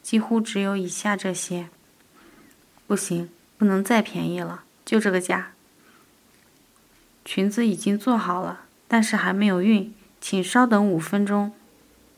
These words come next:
”“厚的裤袜刚卖完，三四天后会进货。”“可以试裤子，但得先脱掉你的鞋子。”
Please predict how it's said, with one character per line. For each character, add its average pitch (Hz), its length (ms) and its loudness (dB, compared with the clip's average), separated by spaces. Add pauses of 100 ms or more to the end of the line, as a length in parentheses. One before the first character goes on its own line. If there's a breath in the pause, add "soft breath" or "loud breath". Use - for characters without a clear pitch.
(1500 soft breath)
”“厚 247 220 6
的 202 100 6
裤 220 280 2
袜 196 220 4
刚 233 220 2
卖 240 180 6
完， 175 400 -2
三 254 240 2
四 240 140 -2
天 226 220 2
后 226 180 4
会 214 180 -2
进 220 240 2
货。 202 380 -2 (1800 soft breath)
”“可 214 140 2
以 220 140 6
试 233 220 -2
裤 233 240 2
子， 175 280 -4 (540 soft breath)
但 214 280 6
得 180 180 0
先 226 260 0
脱 233 200 2
掉 240 160 2
你 185 120 0
的 175 160 -6
鞋 175 300 -6
子。” 196 280 -8